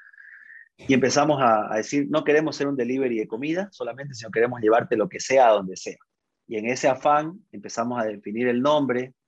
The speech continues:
ahí es donde sale Yaigo, You As I Go, tú pides, yo voy. Eh, empezamos a diseñar la estrategia, el go to market, dónde íbamos a lanzar.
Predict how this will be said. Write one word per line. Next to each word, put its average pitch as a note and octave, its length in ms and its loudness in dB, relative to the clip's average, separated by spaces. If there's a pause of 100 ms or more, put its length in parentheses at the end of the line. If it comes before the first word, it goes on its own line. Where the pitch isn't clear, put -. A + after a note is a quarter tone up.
ahí G2 140 -8
es G#2 60 -8
donde G2+ 160 -6
sale G2+ 260 -2
Yaigo, A2+ 380 2
You G2+ 160 0
As G#2 200 -4
I G2+ 60 -6
Go, B2+ 400 2 (180)
tú F#2+ 100 -16
pides, G2 240 -8
yo G#2+ 120 0
voy. C3 300 2 (540)
Eh, G2+ 600 0 (120)
empezamos A#2 440 0
a A#2+ 40 4
diseñar A2+ 340 -2
la A2+ 80 0
estrategia, A#2 720 -4
el F#2+ 140 -10
go G#2+ 180 -2
to G2+ 80 -6
market, A2 480 0 (240)
dónde A#2+ 260 0
íbamos G#2+ 240 -6
a G#2 60 -8
lanzar. A#2 500 -2